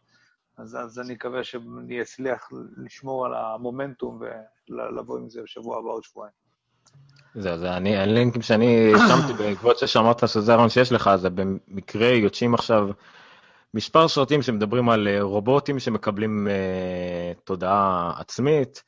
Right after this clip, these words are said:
Speaker 2: אה, הערכים מפורסם ביניהם כמובן זה Avengers שתיים, נקמתו של אולטרון, או משהו כזה. לפי הטיזרים זה רובוט של איירון מן שפיתח, קיבל מודעות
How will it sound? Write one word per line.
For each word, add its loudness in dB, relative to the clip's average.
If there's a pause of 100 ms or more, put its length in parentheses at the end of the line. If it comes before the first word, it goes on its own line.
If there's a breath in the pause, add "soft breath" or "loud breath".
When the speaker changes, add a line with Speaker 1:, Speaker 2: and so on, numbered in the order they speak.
(420)
Speaker 2:
אה, -6
הערכים -2
מפורסם -2
ביניהם 0
כמובן -2
זה -2
Avengers -4
שתיים, 2
נקמתו -6
של -12 (280)
אולטרון, -4 (340)
או -20
משהו -10
כזה. 2 (720 soft breath)
לפי -2
הטיזרים 2
זה 0
רובוט 0
של -4
איירון 2
מן -2
שפיתח, -2
קיבל 0
מודעות 0